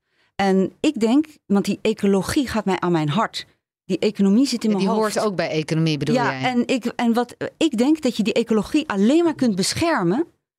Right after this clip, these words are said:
Speaker 1: En hier komt de maatschappijwetenschappen ook. Als je dus, waar we mee begonnen, het draagvlak van die maatschappij hebt om te vergroenen.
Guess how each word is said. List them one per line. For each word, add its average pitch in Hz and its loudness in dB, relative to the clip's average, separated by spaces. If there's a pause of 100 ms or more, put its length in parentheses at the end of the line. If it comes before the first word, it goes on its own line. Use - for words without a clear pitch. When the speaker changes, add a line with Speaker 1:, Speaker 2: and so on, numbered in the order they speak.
Speaker 1:
En 208 2
hier 240 2
komt 208 -2
de 185 -4
maatschappijwetenschappen 190 -2
ook. 202 -2 (320)
Als 302 -2
je 226 2
dus, 226 0
waar 208 0
we 190 4
mee 180 2
begonnen, 214 0 (220)
het 170 -6
draagvlak 254 -2
van 214 0
die 202 4
maatschappij 202 0
hebt 214 -2
om 311 2
te 220 -2
vergroenen. 196 0